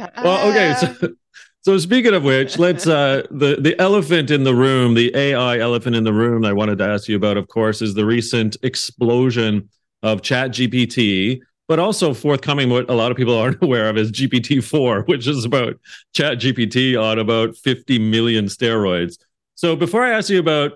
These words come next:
Speaker 1: the, what the cool kids are talking about with technology, I wanna ask you about A I and Chat G P T, and specifically this human centricity and digital transformation kind of alignment that probably needs to be happening. And first, your thoughts just upon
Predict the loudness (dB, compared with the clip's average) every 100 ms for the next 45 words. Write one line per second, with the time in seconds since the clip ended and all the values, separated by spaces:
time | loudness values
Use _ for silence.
0 | -4 -4 0 -2 0 2 2 2 -2 -2
1 | -2 -2 -2 0 0 0 -2 -2 -2 0
2 | 0 -2 -2 -2 -4 -2 -2 -2 -4 -2
3 | -2 0 -2 -2 -2 0 -2 -2 -4 -4
4 | -4 -4 -8 -8 -6 -2 0 0 -6 _
5 | _ _ _ -2 -2 0 -2 0 0 0
6 | 2 0 -2 -10 _ _ _ 0 0 0
7 | -2 -2 -2 -4 -2 0 0 0 -2 0
8 | -2 -2 -4 -4 -2 -2 -2 -4 -4 -2
9 | -2 -2 -2 0 0 0 0 -2 -4 -14
10 | _ _ -4 -4 -4 -12 _ _ -20 -18
11 | -4 -2 0 0 0 -2 -4 -4 -2 -2
12 | -2 -2 -4 -2 -2 0 -2 -2 -4 -2
13 | -4 -2 -4 -6 -4 -2 -2 -4